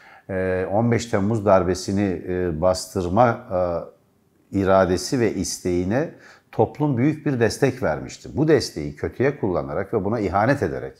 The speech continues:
demokrasiye ihanet ederek, Türkiye'de on beş Temmuz'da bütün ülkede olağanüstü hal ilan ederek,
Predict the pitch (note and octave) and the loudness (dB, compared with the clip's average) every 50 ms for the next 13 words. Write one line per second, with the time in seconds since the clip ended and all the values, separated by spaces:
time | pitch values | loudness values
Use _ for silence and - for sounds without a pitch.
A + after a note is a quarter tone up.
0 | _ _ _ _ _ _ _ _ - F#2+ F#2+ F#2+ G#2 G2+ - G#2 F#2 - - C#3 | _ _ _ _ _ _ _ _ -4 -2 0 0 0 0 -2 -4 -6 -4 -2 -2
1 | C3+ A2+ F#2 E2+ D#2 F2+ F2+ F#2 A2+ B2 A#2+ F2+ D#2+ D2 D2+ F#2 B2+ C#3+ C#3+ - | 0 0 0 0 0 -2 -2 -2 -2 -4 -4 -6 -6 -4 -4 -4 -4 -4 -6 -12
2 | _ _ _ - - - - _ _ - - - A#2 - G#2+ G2+ G2 G#2 G#2+ C3 | _ _ _ -20 -20 -20 -20 _ _ -6 -6 -6 -4 -2 -2 0 2 2 4 4
3 | C3 A#2+ A2 F#2+ - - - E2+ D#2 D2+ D2 C#2+ C#2+ F#2 A2 F#2 F2+ - - - | 4 4 2 0 0 -2 -4 -4 -4 -4 -6 -4 -4 -2 -2 -2 -4 -6 -2 0
4 | D#3+ D#3 B2+ G#2 - - F#2 E2 E2 - F2+ E2 F2+ - - - - - F#2 F#2+ | 0 2 2 0 -2 -4 -4 -6 -4 -4 -4 -2 -2 -2 -4 -6 -4 -2 2 4
5 | G#2 A#2 C3+ B2+ A2+ - - - G2 D#2+ - G2+ A2 A2+ G2 E2 D2+ D2+ D#2 D2+ | 6 6 6 4 2 -2 -4 -6 -6 -2 2 4 6 6 4 4 -2 -6 -8 -6
6 | D#2 D2+ D2 C2+ C2+ C2 A#1+ D2+ E2 B2+ D3+ D3 - | -4 -6 -6 -6 -8 -8 -6 -2 -2 -2 -2 -4 -8